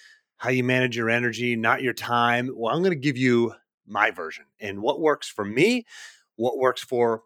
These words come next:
the Pathfinder community, that is clients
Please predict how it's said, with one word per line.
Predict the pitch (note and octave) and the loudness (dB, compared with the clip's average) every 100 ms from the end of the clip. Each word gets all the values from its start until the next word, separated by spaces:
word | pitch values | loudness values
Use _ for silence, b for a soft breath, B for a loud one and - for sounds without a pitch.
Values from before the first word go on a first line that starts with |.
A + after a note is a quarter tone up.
| - | -8
the | G#2 | -4
Pathfinder | - E3+ - E3+ D#3+ | 0 0 2 2 2
community, | D#3 D3+ D3+ E3 F3 | -2 0 2 0 0
that | B2+ B2 | 2 4
is | A#2+ A2 - b b b b _ _ - | 2 0 -8 b b b b _ _ -4
clients | - A#2 C3+ - - | 2 4 2 -4 -12